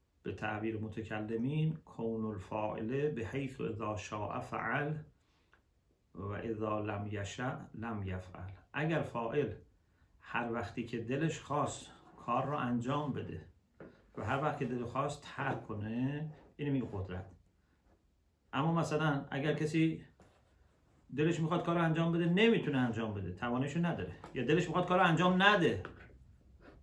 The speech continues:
با فشار و اکراهی که پشت سرش هست مجبور انجام بده، مجبر فلسفی، این دیگه بنابراین قدرت نداره. خداوند قدرت دارد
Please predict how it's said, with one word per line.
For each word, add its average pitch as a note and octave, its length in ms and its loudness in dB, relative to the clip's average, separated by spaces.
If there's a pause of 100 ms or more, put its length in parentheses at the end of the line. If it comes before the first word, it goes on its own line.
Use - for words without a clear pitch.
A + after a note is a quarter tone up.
با A#2 160 0 (300)
فشار - 680 0
و - 40 4
اکراهی C#3 540 0
که A#2+ 100 -2
پشت A2+ 280 -6
سرش A#2 340 -4
هست D3+ 160 -2
مجبور C#3 320 0
انجام G#2 380 -2
بده، F#2 260 -4 (600)
مجبر G#2+ 460 0
فلسفی، A2+ 720 -4 (960)
این C3+ 200 -2
دیگه B2 160 -2
بنابراین A#2 680 -2 (180)
قدرت G#2+ 520 -6
نداره. F2+ 340 -6
خداوند A#2+ 560 -2
قدرت B2 400 -2
دارد D#3+ 440 2